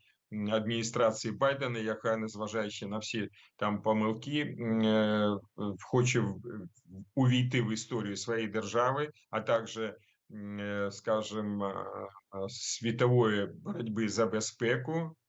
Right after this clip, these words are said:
стосується війни в Україні, підтримки України,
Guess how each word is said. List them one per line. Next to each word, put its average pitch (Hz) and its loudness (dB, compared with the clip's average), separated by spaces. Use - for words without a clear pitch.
стосується 107 -4
війни 104 2
в 92 -4
Україні, 113 0
підтримки 107 0
України, 131 2